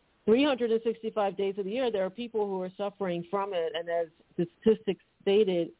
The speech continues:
Regina mentioned earlier, one in thirteen people, uh, African Americans and people of color in America are dealing with this. So if you look to your left and your right and you're on the bus,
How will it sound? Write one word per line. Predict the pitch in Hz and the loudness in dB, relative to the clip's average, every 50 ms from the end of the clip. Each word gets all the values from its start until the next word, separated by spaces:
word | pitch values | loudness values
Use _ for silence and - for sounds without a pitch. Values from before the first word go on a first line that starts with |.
| _ - - _ _ _ _ 170 | _ -20 -20 _ _ _ _ -4
Regina | 185 175 185 202 196 190 190 | -4 0 0 0 0 2 0
mentioned | 190 185 185 185 - 180 165 170 | 0 0 0 -2 -4 -4 -2 0
earlier, | 190 226 247 220 185 180 | 2 4 4 4 4 2
one | 175 165 196 208 214 | 2 2 2 2 2
in | 214 202 190 | 0 0 0
thirteen | - 214 208 208 208 - - 208 208 214 196 180 175 170 170 170 _ _ _ _ _ _ _ _ _ _ _ - | 2 2 2 2 2 -2 -4 0 0 2 2 0 0 -2 -4 -6 _ _ _ _ _ _ _ _ _ _ _ -2
people, | - 226 226 - 208 208 202 190 185 127 | 0 2 2 6 6 8 8 8 8 8
uh, | 156 170 175 170 - - 160 - | 8 6 6 4 4 2 0 0
African | - 185 196 190 208 190 202 202 | 2 0 0 0 -2 -2 -2 -2
Americans | 196 196 196 196 196 196 208 202 190 175 | -2 0 0 0 0 -2 -2 -4 -4 -4
and | 180 165 | -4 -4
people | - 202 190 175 185 | -2 -2 0 0 0
of | 190 | 2
color | 196 208 196 190 185 180 | 4 6 6 6 6 4
in | 175 | 2
America | 180 175 180 190 196 196 202 - 202 185 - - | 0 -4 -4 -4 -2 -2 -2 -2 -2 -2 2 4
are | 156 170 170 - | 2 2 2 0
dealing | 185 185 208 254 269 233 208 | 2 4 4 6 6 4 4
with | 185 165 160 156 - | 6 4 2 2 2
this. | 156 143 147 - - | -2 -4 -4 -2 2
So | 190 170 | 4 4
if | 170 - | 4 4
you | 226 262 | 2 2
look | 269 247 233 - | 4 4 2 2
to | - 233 | 0 2
your | 208 190 | 2 4
left | 185 202 214 247 247 - | 6 6 6 6 4 0
and | 214 190 | -8 -10
your | 180 175 | -6 -2
right | 185 196 220 226 - | 2 4 4 4 4
and | 185 185 | 2 -2
you're | 196 214 220 | -6 -6 -6
on | 202 | -6
the | 175 | -6
bus, | 160 - 190 202 - | -4 0 0 0 0